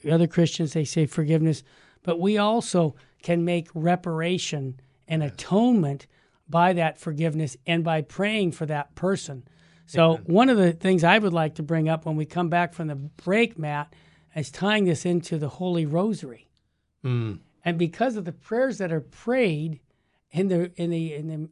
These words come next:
Speaker 1: mysteries of the Rosary, the Our Father, the Hail Mary, the Glory Be, that this would be a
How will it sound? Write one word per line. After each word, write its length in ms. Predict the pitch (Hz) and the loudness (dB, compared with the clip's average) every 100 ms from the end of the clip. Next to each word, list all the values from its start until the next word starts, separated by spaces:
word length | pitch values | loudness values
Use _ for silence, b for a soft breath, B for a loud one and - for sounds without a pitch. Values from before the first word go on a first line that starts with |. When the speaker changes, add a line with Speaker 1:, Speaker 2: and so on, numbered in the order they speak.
| - | -2
Speaker 1:
mysteries 400 | 175 170 185 165 | -2 0 -2 -2
of 80 | |
the 80 | 208 | -4
Rosary, 480 | 214 180 160 135 170 | 0 2 2 0 -2
the 120 | 165 | 0
Our 160 | 151 175 | 0 -2
Father, 440 | - 180 180 185 | -2 -2 0 -4
the 120 | 180 | -6
Hail 260 | 147 170 180 | -4 -2 -2
Mary, 320 | 180 175 175 | -2 0 0
the 100 | 180 | -2
Glory 360 | 165 165 175 185 | -4 -4 -2 0
Be, 340 | 170 175 175 B B B B B B B B _ | 4 4 2 B B B B B B B B _
that 260 | 185 180 175 | 4 4 6
this 240 | 226 247 | 4 4
would 200 | 277 202 | 0 0
be 440 | 190 185 180 160 - _ - | 2 4 4 0 -6 _ -4
a 500 | 170 165 156 151 | -2 0 -2 -6